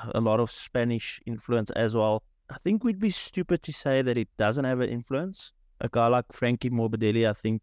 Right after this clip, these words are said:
will end up on a Ducati next year. And I'm not just saying an influence on his own team, which is V R forty-six Academy. I'm thinking he has good relationships with guys like, uh, Gigi that, that call the shots at Ducati. So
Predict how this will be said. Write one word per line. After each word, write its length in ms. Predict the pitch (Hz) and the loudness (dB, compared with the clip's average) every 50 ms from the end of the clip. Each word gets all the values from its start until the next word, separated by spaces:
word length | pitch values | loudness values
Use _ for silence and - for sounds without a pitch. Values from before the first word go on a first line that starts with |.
| - - - | -6 -10 -8
will 380 | 107 110 110 104 104 110 - - - | -4 -2 -2 -2 -2 -2 -4 -4 -2
end 160 | 117 117 110 | 0 2 2
up 160 | 110 - - | 0 0 0
on 100 | 104 110 | -2 -2
a 60 | 107 | -2
Ducati 440 | 104 110 - - 110 104 - - 113 | -2 -2 -2 0 0 0 0 -2 -4
next 240 | 110 104 101 - - | -4 -4 -6 -4 -2
year. 100 | 123 120 | 0 0
And 80 | 113 110 | 0 2
I'm 100 | 107 113 | 2 2
not 160 | 127 143 - | 0 0 -2
just 180 | - 151 - | -4 -6 -4
saying 240 | - 143 131 127 123 | -2 -2 0 0 0
an 80 | 120 - | -2 -2
influence 480 | - 123 117 - - 120 117 110 - | -4 -6 -4 -2 0 0 0 0 0
on 80 | - 107 | 0 0
his 160 | 113 104 104 | 2 2 2
own 320 | 107 - - 110 110 113 107 | 0 2 2 2 2 0 -2
team, 220 | - - 113 107 | -2 -2 -2 0
which 160 | 104 104 - - | 0 -2 -2 -4
is 100 | 104 110 | -6 -4
V 180 | 110 107 104 | 0 2 2
R 100 | 104 101 | 2 2
forty-six 400 | - 113 104 104 - - - - | 2 0 -2 -2 -4 -6 -8 -10
Academy. 440 | 95 - 113 110 113 101 95 98 - _ _ _ _ - - _ _ - - _ _ - | -4 -2 0 0 0 0 -2 -2 -4 _ _ _ _ -20 -20 _ _ -20 -20 _ _ -6
I'm 140 | - 120 127 | -4 -4 -2
thinking 320 | - 156 160 156 156 147 | 0 0 0 0 0 0
he 120 | 143 131 123 | 0 2 0
has 260 | 117 117 113 107 113 - - | 0 -2 -2 -4 -6 -6 -4
good 160 | 123 123 123 | -4 -2 -2
relationships 640 | 127 117 110 101 107 - 117 110 - 110 95 - | -2 0 0 -2 -2 -4 -6 -8 -6 -8 -8 -8
with 200 | 110 107 110 113 | -10 -10 -8 -6
guys 400 | 110 110 104 101 104 107 104 - | -2 0 0 0 0 0 -2 -2
like, 200 | 110 98 101 107 - _ _ _ - 117 | -2 -2 -2 -2 -6 _ _ _ -4 -2
uh, 260 | 117 110 104 107 110 - _ | 0 0 0 -2 -2 -4 _
Gigi 480 | - 113 113 117 123 120 113 113 110 - _ _ _ _ _ _ _ _ _ _ _ _ - | -2 -2 -2 0 0 0 0 0 -2 -4 _ _ _ _ _ _ _ _ _ _ _ _ -2
that, 160 | - 113 110 - - | 0 0 0 0 0
that 160 | 117 117 - _ | 0 -2 -2 _
call 180 | - 117 117 120 | -2 -2 0 0
the 80 | 117 110 | 0 0
shots 320 | - - 117 107 - - - - | -2 -2 -2 -2 -4 -4 -6 -4
at 120 | 104 - _ - | -4 -4 _ -8
Ducati. 480 | - - - 110 101 - - - 101 - | -8 -4 -2 -2 -2 -2 -4 -10 -12 -6
So 340 | - 110 117 120 120 110 | -2 0 0 0 0 -2